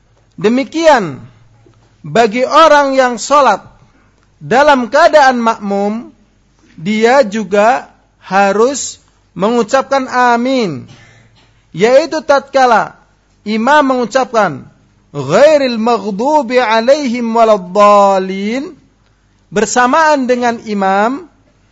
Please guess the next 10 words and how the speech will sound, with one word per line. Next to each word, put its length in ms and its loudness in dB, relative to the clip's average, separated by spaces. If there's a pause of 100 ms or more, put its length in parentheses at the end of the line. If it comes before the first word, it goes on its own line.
(220)
mengucapkan 720 -2
amin, 880 -4 (480)
kemudian 560 0
makmum 560 -2
juga 400 0
mengucapkan 640 -6
amin. 880 -2 (560)
Yang 320 0
demikian 480 -2
ini 560 -8